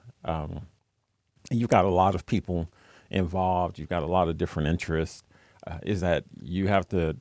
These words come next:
accept the fact that your policies cannot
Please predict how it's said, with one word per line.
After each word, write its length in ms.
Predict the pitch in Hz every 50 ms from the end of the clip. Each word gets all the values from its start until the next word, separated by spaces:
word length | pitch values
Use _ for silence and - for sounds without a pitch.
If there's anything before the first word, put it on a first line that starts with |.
| - _ _ _ _ _ _ _
accept 420 | 101 101 - - - 113 104 - -
the 120 | 92 87
fact 340 | - - 87 85 85 - -
that 160 | 82 - -
your 180 | 50 - 90 95
policies 760 | 92 - - - 113 123 127 113 113 - - 104 95 87 -
cannot 640 | - - - 87 82 82 80 85 92 98 101 -